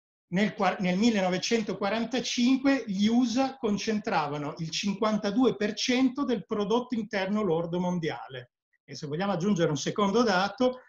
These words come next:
gli usa detenevano anche i tre quarti delle riserve auree mondiali. D'altra parte, l'urss era emersa, con la sorpresa di tutti,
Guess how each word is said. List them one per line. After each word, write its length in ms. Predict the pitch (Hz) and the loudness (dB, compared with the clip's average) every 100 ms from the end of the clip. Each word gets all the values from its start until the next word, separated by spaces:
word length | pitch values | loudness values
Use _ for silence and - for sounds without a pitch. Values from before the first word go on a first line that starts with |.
| _ | _
gli 120 | 202 | -4
usa 460 | 208 214 196 247 247 _ | -2 0 2 0 0 _
detenevano 640 | 160 185 185 208 202 254 226 | -4 -2 0 0 2 2 0
anche 220 | 185 233 | -2 -4
i 100 | - | -4
tre 240 | 226 240 | -4 -4
quarti 540 | - 127 139 - 220 220 | -4 -6 -8 -12 -12 -8
delle 220 | 165 160 | -6 -4
riserve 500 | 180 170 151 143 165 | -4 -6 -8 -6 -6
auree 520 | 123 120 139 143 139 | -6 -8 -6 -6 -6
mondiali. 680 | 170 156 143 127 113 123 120 _ _ _ _ _ _ _ _ | -4 -4 -2 -6 -10 -14 -16 _ _ _ _ _ _ _ _
D'altra 400 | 175 180 247 262 | -6 -4 -2 -2
parte, 420 | 202 196 240 262 | 0 0 0 0
l'urss 480 | 226 190 208 - 269 277 - - _ _ - | 2 2 0 -2 -2 -2 -4 -20 _ _ -4
era 200 | 196 214 | 0 4
emersa, 720 | 262 147 127 - - 240 - | 4 2 -6 -6 -2 -2 -4
con 160 | - 139 | -8 -8
la 80 | |
sorpresa 920 | 113 - 135 - 156 147 120 120 110 - | -8 -10 -8 -4 -4 -4 -4 -10 -12 -16
di 140 | - 143 | -14 -14
tutti, 500 | 120 _ - 214 | -14 _ -10 -10